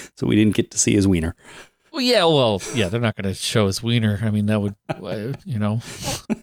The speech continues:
Speaker 1: I don't
Speaker 2: Anyway,
Speaker 1: know.
Speaker 2: so
Speaker 1: Thought they might.
Speaker 2: he, 'cause he was doing that in Vegas too, right? He, we would see him floating in his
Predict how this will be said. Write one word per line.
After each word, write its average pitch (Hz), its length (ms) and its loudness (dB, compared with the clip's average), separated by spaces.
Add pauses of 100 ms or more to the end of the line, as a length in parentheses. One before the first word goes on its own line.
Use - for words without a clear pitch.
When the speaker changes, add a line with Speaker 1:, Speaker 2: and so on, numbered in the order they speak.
(920)
Speaker 1:
I 403 120 2
don't 180 100 4
Speaker 2:
Anyway, 135 140 6
Speaker 1:
know. 139 100 6
Speaker 2:
so 151 360 4
Speaker 1:
Thought - 160 0
they 123 80 4
might. 101 280 4
Speaker 2:
he, 175 180 -6 (320)
'cause 185 180 2
he 233 100 2
was 226 180 4
doing 180 240 4
that 143 200 4
in 123 160 4
Vegas 117 400 2
too, 95 280 0
right? 101 240 0
He, - 100 -8
we 110 140 2
would 107 180 -2
see 127 260 2
him 107 140 2
floating 113 480 2
in 104 200 -2
his 101 400 -2